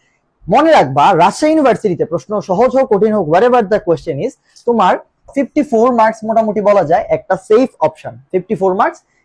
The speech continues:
একটা সেফ অপশন। তাহলে ওই জায়গা থেকে তুমি যদি just এই তিনটা স্ট্র্যাটেজি, just আঠারো নামতাটা পড়ো না, তাহলে কিন্তু তোমার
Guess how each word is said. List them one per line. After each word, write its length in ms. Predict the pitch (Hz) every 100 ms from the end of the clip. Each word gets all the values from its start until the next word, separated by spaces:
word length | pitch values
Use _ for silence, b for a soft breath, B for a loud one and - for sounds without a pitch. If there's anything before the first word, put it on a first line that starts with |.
| -
একটা 320 | 156 - 415
সেফ 300 | - 214 349 -
অপশন। 420 | 214 - - 120 135
তাহলে 380 | - 277 262 170 - b b
ওই 140 | 277
জায়গা 240 | 285 311 294
থেকে 340 | 175 131 254 - b
তুমি 200 | - 269
যদি 280 | 294 233 175
just 280 | 151 226 - _ -
এই 340 | 302 320 330 -
তিনটা 380 | 254 240 254 226
স্ট্র্যাটেজি, 500 | - 226 220 156 139
just 180 | 202 -
আঠারো 340 | 180 190 254 262
নামতাটা 420 | 254 269 262 254
পড়ো 240 | 262 220
না, 220 | 156 233 - b
তাহলে 300 | - 208 269
কিন্তু 180 | 269 277
তোমার 280 | 233 175 226